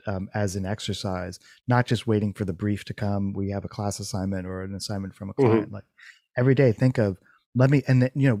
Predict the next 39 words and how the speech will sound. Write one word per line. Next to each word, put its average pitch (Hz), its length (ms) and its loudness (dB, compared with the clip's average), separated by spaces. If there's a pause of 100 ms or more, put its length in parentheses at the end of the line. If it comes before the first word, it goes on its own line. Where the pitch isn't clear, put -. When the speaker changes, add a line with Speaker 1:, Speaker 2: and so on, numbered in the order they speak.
(140)
Speaker 1:
and 131 260 2
one 139 140 4
of 151 80 2
the 147 100 2
exercises 139 380 -2
with 139 80 -10
a 135 60 0
pencil 143 340 0
could 120 120 -4
be 123 100 2
like, 113 240 0 (260)
"I'm 131 60 4
gonna 170 100 4
make 143 160 4
an 110 100 -2
advertisement 104 840 0 (320)
for 107 120 -2
the 98 80 -2
Speaker 2:
Mm-hmm. 131 160 6
Speaker 1:
pencil. - 340 2 (200)
Speaker 2:
Yes. 92 220 4 (500)
Speaker 1:
I'm 143 140 6
gonna 147 160 6
write 127 240 6
an 117 140 4
editorial 131 480 2
story 151 360 2
about 117 220 0
the 101 80 -16
pen-, 101 300 -8
pencil. 95 480 -6 (480)
I'm 123 160 6
going 123 260 4
to, 110 640 0
um, 107 340 -2
make 123 200 4
a 104 40 -4
coupon 101 580 0 (400)
for 110 540 4